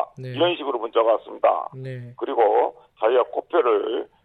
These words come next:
Speaker 2: 동생을 때려서 분질러 놓고 이건 형이 맞아서 형이 때려서 분지른 거 아닙니까?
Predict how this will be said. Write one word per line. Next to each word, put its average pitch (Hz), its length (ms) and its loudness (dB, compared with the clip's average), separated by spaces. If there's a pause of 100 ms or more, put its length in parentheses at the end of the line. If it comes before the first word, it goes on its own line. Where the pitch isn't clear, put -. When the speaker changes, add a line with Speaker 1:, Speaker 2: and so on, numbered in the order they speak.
Speaker 2:
동생을 110 1000 -4
때려서 127 280 2
분질러 117 380 -2
놓고 110 580 0 (240)
이건 123 280 0
형이 208 320 0
맞아서 160 400 4
형이 196 320 0
때려서 131 340 4
분지른 110 380 -8
거 107 80 2
아닙니까? 107 560 -2